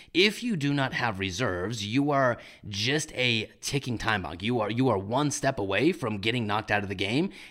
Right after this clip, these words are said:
and losing your entire pathway to becoming financially free. So the first thing you need is you need a set of personal reserves. And the way I want you to think about your personal reserves is you need to think about the re-, uh, the ability to replicate your income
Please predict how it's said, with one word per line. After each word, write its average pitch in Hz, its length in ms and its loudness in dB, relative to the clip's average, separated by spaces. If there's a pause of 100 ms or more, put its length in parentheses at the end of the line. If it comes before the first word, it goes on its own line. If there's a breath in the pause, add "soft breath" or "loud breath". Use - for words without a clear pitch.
and 127 220 2
losing 165 420 2
your 127 220 2
entire 123 920 -2 (240 loud breath)
pathway 123 400 2
to 104 80 0
becoming 101 320 -2
financially 92 400 -6
free. 135 140 4
So 139 180 4 (160 loud breath)
the 196 80 2
first 294 260 2
thing 285 140 4
you 117 100 2
need 101 240 0
is 185 220 2
you 254 80 2
need 214 160 2
a 156 60 2
set 139 240 0
of 127 160 -4
personal 123 560 -2
reserves. 98 500 -2 (220 loud breath)
And 160 100 4
the 185 40 6
way 247 120 4
I - 60 0
want 233 200 2
you 151 60 -2
to 147 80 0
think 139 140 0
about 127 180 0
your 117 80 0
personal 120 380 -2
reserves 104 480 0 (240 loud breath)
is 147 120 2
you 165 80 6
need 254 140 6
to 294 80 0
think 202 160 -2
about 131 280 0
the 117 180 2
re-, 117 220 2 (400)
uh, 120 160 6
the 117 160 4
ability 147 320 2
to 135 120 -2
replicate 120 720 2 (200 loud breath)
your 113 200 2
income 101 480 2